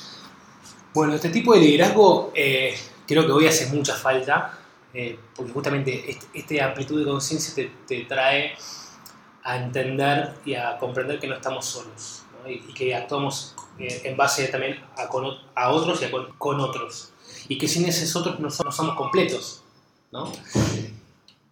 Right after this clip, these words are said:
Y, eh, justo también estoy desarrollando est-, esta teoría donde en realidad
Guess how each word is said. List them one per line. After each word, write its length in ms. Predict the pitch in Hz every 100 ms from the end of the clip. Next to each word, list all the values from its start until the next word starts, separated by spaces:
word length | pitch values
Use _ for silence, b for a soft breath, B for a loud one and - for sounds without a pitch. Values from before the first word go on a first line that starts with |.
| -
Y, 520 | 175 185 196 - -
eh, 920 | 143 131 127 123 120 120 117 117 117 113 - _ _
justo 180 | - 143
también 220 | 143 139
estoy 140 | 135
desarrollando 420 | 123 127 127 135 127
est-, 180 | -
esta 160 | - 135
teoría 320 | 131 135 151
donde 320 | 127 123 123
en 360 | 123 - 135 127
realidad 640 | 123 131 143 143 147 -